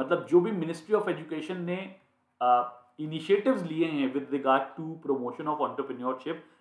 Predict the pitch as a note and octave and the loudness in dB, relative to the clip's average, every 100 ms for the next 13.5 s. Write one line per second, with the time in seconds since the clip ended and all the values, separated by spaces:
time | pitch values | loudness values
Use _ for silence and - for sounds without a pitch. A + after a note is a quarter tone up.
0 | _ F#3+ E3+ E3+ F#3+ G3+ - E3+ C3+ C#3 | _ 4 6 4 2 -4 0 0 2 6
1 | D3 - D#3+ E3 E3+ D3 B2+ C#3+ B2 - | 6 4 -2 -2 0 0 0 -2 -2 -8
2 | - C3 - G#2+ A2 - F#2 _ _ _ | -10 -10 -8 -12 -14 -16 -20 _ _ _
3 | - F3 - A3 F#3 E3+ C3+ C#3 D#3+ D3 | -4 -4 -2 0 0 0 0 0 0 -2
4 | B2+ A#2 B2 G3 F#3+ F#3 F3 D#3 D#3 C#3+ | -2 0 0 0 -2 -2 0 0 -2 -6
5 | D3 - G#3 F3+ C#3+ D3+ D#3 E3 G#3 - | -8 -6 -6 -4 -2 -4 -4 -6 -6 -12
6 | _ - - C3+ E3+ - C3+ C3+ C#3+ E3 | _ -10 2 6 8 6 4 2 2 -4
7 | E3+ B2+ C3 - D3 F3 F3+ - _ C#3 | -2 -2 -2 -6 -2 -2 -2 -8 _ -4
8 | B2+ C#3 D#3 E3+ C3+ B2+ C#3+ F3 G#2 - | -2 2 2 2 0 -4 -6 -8 -10 -12
9 | - - _ _ _ - C4+ G#3+ G#3+ - | -14 -18 _ _ _ -10 -4 -4 -4 -16
10 | _ - C3 D3+ F#3+ - C3+ C#3+ E3+ - | _ -10 -8 -2 -2 2 6 8 8 4
11 | C3+ B2+ B2+ C3 E3+ C#3+ C3 D3+ D3 - | 0 0 0 0 0 0 0 2 2 0
12 | - A#2+ A2 C#3 C3+ C#3+ C#3+ A#2+ A#2+ C#3+ | -2 -4 -4 2 2 2 0 0 0 0
13 | C3+ C3 F3+ - | -2 -4 -6 -8